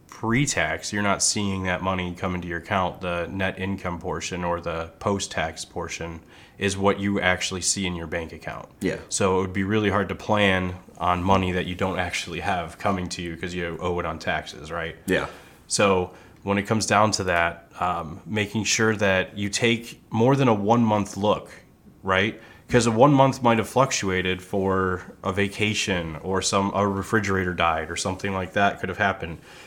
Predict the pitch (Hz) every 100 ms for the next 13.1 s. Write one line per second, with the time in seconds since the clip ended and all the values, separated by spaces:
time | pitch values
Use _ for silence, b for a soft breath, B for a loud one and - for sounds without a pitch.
0 | B - 117 113 131 127 117 107 107 113
1 | 104 98 87 - 113 110 - 107 101 95
2 | - 92 95 110 123 95 95 98 98 90
3 | 87 78 69 - - 151 151 151 - 143
4 | 156 147 135 143 95 101 120 92 - 113
5 | 127 110 95 98 110 98 101 - 101 87
6 | 80 - _ - 82 82 87 104 90 80
7 | 123 - b b b 85 95 87 - 95
8 | 101 98 - - 90 - 104 101 - 90
9 | 80 90 87 78 76 - 82 71 - -
10 | 87 92 104 120 - 104 107 - 117 104
11 | 98 92 85 95 110 113 92 101 87 85
12 | 98 107 92 92 78 110 123 80 69 85